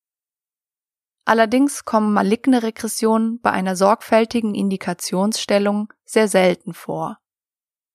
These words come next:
Viel wahrscheinlicher ist, dass auch der Patient ein überforderndes Setting von selbst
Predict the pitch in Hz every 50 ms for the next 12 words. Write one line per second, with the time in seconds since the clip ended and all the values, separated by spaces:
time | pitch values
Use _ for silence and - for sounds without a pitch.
0 | _ _ _ _ _ _ _ _ - - 277 277 233 208 196 - - 185 185 190
1 | 190 196 - - 202 202 214 233 - - - - _ _ _ _ _ _ _ _
2 | - 233 - - - 247 - - 233 - - 214 202 - - - 196 202 226 254
3 | - - 233 226 208 208 202 202 196 - - 185 180 180 180 196 208 208 214 214
4 | - - - 180 175 - 208 214 220 - - 190 180 165 190 175 170 180 226 -
5 | - -